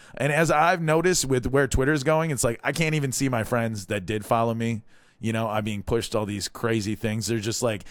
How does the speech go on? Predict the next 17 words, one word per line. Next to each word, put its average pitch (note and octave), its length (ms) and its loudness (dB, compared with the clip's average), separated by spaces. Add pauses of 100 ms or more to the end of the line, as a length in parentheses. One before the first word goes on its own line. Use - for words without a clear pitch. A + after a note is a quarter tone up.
(100)
it's C3+ 280 0
obvious B2+ 520 2
that A2+ 120 0
it's G#2 140 -4
being G#2+ 300 -2
used G#2+ 280 -4
as G2+ 140 -2
a F#2+ 60 -4
propaganda F#2+ 600 -4
tool. B2+ 340 0 (260)
So - 160 0
I G#2+ 100 4
wouldn't A2+ 220 0
be A2 100 0
surprised G#2+ 500 0
that, G#2 200 -2
like, G2+ 260 -2